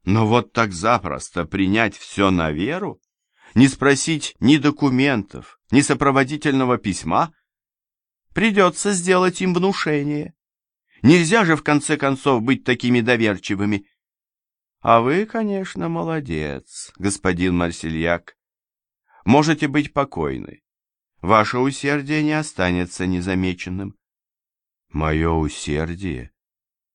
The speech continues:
Однако в тоне баронессы Корф не было ни капли насмешки. Да, ведь именно вы послали телеграмму о погибшем пассажире.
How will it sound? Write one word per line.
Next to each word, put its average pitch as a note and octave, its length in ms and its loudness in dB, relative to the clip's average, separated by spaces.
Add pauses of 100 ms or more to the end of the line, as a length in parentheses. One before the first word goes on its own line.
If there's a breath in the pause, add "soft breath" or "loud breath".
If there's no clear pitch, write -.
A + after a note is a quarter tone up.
(340)
Однако C#3+ 420 2
в C#3+ 60 -4
тоне E3+ 300 0
баронессы D3+ 600 0
Корф D3 400 -4 (680)
не C3+ 140 6
было D3+ 240 4
ни E3 100 2
капли A2 400 0
насмешки. - 720 -6 (500)
Да, E2+ 420 -2 (840 soft breath)
ведь G#2+ 240 0
именно E3 440 6
вы B2+ 260 4
послали G#2 560 0
телеграмму F2+ 800 2 (300 soft breath)
о F2+ 100 2
погибшем F#2+ 540 2
пассажире. D#2+ 720 -4